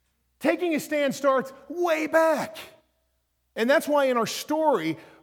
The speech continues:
we don't see the background unless we know the culture and the history of the Jewish people. And that's why we're gonna look at Deuteronomy six for a minute, because this is the passage. It starts, "Listen, Israel," which is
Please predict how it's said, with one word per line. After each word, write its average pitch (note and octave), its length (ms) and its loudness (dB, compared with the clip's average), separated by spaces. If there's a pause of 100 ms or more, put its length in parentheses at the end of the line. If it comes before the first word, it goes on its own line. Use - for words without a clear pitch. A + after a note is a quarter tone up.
we A3 260 0
don't F4+ 220 -2
see B3 300 -2
the G#3 120 -2
background G#3+ 500 -2
unless G3 320 -6
we C4+ 120 0
know A#3 340 0
the B3+ 100 -8
culture A#3+ 540 -6
and A3 120 -4
the G3+ 60 -2
history F3+ 540 -4 (260)
of G3 100 -2
the G#3+ 80 0
Jewish F#3+ 380 0
people. B3 460 0 (760)
And F#3 100 -4
that's B3 180 0
why C#4 120 2
we're C4+ 120 0
gonna A#3+ 120 2
look A#3 140 0
at G3+ 80 -6
Deuteronomy A3+ 500 0
six - 340 -8
for F#3 180 -4
a D3+ 40 -8
minute, C#3+ 320 -14 (580)
because G#3 220 -2
this D4+ 180 0
is D#4 120 -2
the C#4 80 -2
passage. A3+ 580 -4 (240)
It G3+ 160 0
starts, A#3 400 0
"Listen, B3 320 2
Israel," E3 400 0
which G3 160 -4
is D#3+ 200 -6